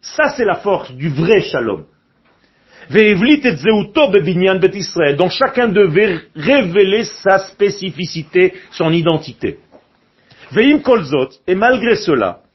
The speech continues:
rak beptirato shel Yaakov itgala beofen barur, ve'vada'i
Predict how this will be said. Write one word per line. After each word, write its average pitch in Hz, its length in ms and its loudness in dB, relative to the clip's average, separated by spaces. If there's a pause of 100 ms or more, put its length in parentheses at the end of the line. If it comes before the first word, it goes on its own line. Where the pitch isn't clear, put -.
(220)
rak 202 380 0
beptirato 214 680 -2
shel 226 220 -4
Yaakov 190 520 0
itgala 180 340 2
beofen 214 400 2
barur, 240 460 4
ve'vada'i 165 840 0